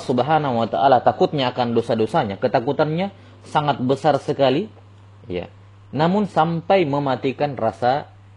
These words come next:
uh, harapannya, rojaknya kepada Allah, dan ini sangat berbahaya. Ini sangat berbahaya. Nah,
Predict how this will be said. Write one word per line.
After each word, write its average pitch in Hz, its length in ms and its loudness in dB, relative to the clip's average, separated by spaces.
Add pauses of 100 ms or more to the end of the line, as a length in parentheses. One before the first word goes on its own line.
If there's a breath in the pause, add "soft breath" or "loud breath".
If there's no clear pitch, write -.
(300)
uh, 120 240 2
harapannya, 123 480 2
rojaknya 113 480 0
kepada 98 320 0
Allah, 87 240 -4
dan 101 80 -6
ini 175 160 -2
sangat 135 320 -4
berbahaya. 92 560 -4 (1600)
Ini 120 160 -2
sangat 147 260 -2
berbahaya. 92 540 -2 (640)
Nah, 92 160 -6